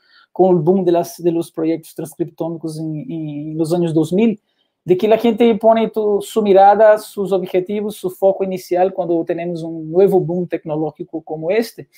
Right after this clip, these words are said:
en estudiar solamente lo que ya se conoce bien. La gente en, en general lo que se está haciendo es generar datos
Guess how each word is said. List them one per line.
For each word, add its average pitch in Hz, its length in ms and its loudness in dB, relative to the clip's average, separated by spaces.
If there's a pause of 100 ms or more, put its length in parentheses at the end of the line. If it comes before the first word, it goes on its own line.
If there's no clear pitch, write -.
(260)
en 226 100 2
estudiar 233 380 4
solamente 233 360 2
lo 226 120 0
que - 80 -14 (180)
ya 214 140 2
se 220 120 -8
conoce 214 360 -6
bien. 147 320 -6 (200)
La 170 60 -4
gente 196 260 -6
en, 202 220 -4
en 202 100 -2
general 214 400 4
lo 220 120 0
que 214 60 -8
se 208 120 -14
está 196 220 2
haciendo 220 320 -4
es 220 80 -6
generar 196 320 0
datos - 440 2